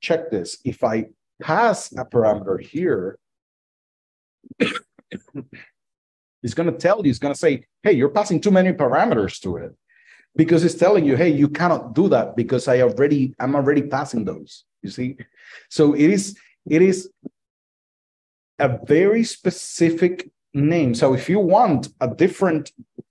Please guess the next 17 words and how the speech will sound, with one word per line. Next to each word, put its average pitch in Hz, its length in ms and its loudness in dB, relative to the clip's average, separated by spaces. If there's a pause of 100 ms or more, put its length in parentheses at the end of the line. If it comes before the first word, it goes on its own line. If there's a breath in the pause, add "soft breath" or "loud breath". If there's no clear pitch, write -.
(140)
the 120 120 -4
same 170 360 0
function, 180 480 -4
but 107 220 -4
bound 147 420 0
in 123 120 -2
a 104 60 -2
different 131 440 -2
way, 147 360 -2 (140 loud breath)
you 147 120 0
can 165 180 -2
do 175 140 2
it. - 180 -4
So 117 140 0
let's 120 380 0
call 131 200 2
it 120 200 4